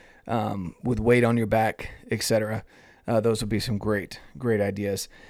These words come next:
Again, message me if you have more questions. Um, okay.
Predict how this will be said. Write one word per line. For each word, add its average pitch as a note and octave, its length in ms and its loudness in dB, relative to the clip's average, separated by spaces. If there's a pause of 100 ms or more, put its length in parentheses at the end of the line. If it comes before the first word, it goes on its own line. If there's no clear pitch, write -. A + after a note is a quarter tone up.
(180)
Again, A#2 240 2
message A#2 320 2
me A#2 100 4
if G#2 100 -4
you A2+ 80 0
have G2+ 100 0
more G2+ 140 -2
questions. B2 560 -2 (960)
Um, D3+ 420 4 (520)
okay. A2+ 440 4